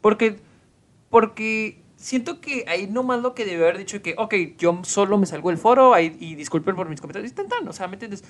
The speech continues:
O no disculparse por los comentarios, simplemente decir, "Bueno, me salgo el, del foro para, para sacarme". Y luego, en el foro siento que, pues, siento que el argumento, el que él agarró, pues, no fue el correcto, ¿me entiendes? Porque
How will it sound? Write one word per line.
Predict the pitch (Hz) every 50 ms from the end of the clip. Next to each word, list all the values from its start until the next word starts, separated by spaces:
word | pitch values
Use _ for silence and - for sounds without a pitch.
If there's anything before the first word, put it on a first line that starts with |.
| - _ _
O | 254 254
no | 254 277 294
disculparse | 320 311 - 339 - 285 277 - 285
por | 254 269 277 269
los | 254 240
comentarios, | - 240 233 240 226 - 214 165 170
simplemente | 196 190 196 214 220 214 202 208 220
decir, | 214 202 - -
"Bueno, | - 214 214 190
me | 175 165
salgo | 160 175 165 170 196
el, | 185 165 165 - 147
del | 139 131
foro | - - 143 139 160 160
para, | - 160 147 143 131 110 - _ _ _ _ _ _ _ _ _ _ _ _ _ _ _ _
para | 139 135 131 135 131
sacarme". | - 143 131 127 - 135 131 131 120 117 -
Y | 165 170
luego, | 185 196 208 233 247 240 - - - _ _ _ _ _ _ _ _
en | 233 240 247 240
el | 240 240 226
foro | - - 240 240 240 262 294 294
siento | - 254 240 208 294 262 -
que, | 269 220
pues, | - - 196 185 - - _ _ _ - _ _ _
siento | - - - 220 214 202 254 254
que | 247
el | 226 214
argumento, | 190 180 160 165 160 165 170 180 185 - 220 220
el | 220 208 208
que | - 170 160
él | 156 170
agarró, | 180 190 190 175 151 143 -
pues, | 214 220 226
no | 226 220
fue | 180 - 262
el | 254
correcto, | - - 254 254 233 233 - - - - 233 208
¿me | 180 160
entiendes? | 160 151 196 214 190 165 -
Porque | - 185 180 180 180 180 180 170 - -